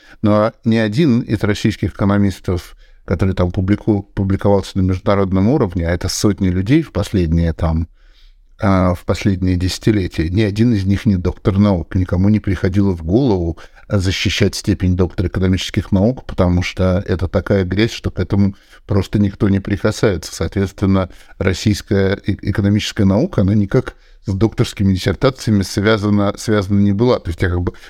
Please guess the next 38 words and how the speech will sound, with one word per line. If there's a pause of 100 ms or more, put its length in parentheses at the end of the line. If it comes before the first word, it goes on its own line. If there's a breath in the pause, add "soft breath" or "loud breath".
(120)
поэтически
думаю,
это
хорошо,
кто-то
этим
занимается,
да,
но (340 loud breath)
и,
и
к
моей
науке
это
не
имело
никакого
отношения. (240)
Это
не
очищало
мою
науку,
потому
что
в
ней (220 soft breath)
не
было, (120)
а,
докторов
наук. (500)
То
же
самое,
там,
например,